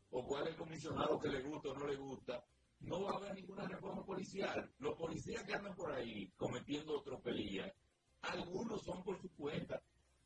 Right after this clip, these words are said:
pero la mayoría tiene que tener, como lo tienen la-, los delincuentes, tiene que tener protección, y esa protección implica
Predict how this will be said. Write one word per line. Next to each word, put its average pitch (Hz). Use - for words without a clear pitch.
pero 143
la 127
mayoría 143
tiene 120
que 131
tener, 127
como 123
lo 120
tienen 127
la-, 131
los 127
delincuentes, 123
tiene 143
que 143
tener 143
protección, 147
y -
esa 120
protección 143
implica 143